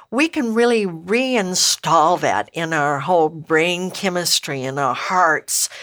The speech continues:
And I'd love for you to talk about how we can increase our capacity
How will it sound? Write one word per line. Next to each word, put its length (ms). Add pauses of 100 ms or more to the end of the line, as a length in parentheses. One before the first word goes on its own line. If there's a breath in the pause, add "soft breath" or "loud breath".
(380 loud breath)
And 180
I'd 160
love 200
for 160
you 240
to 420 (100)
talk 320
about 320
how 240
we 140
can 240
increase 600 (120)
our 200
capacity 960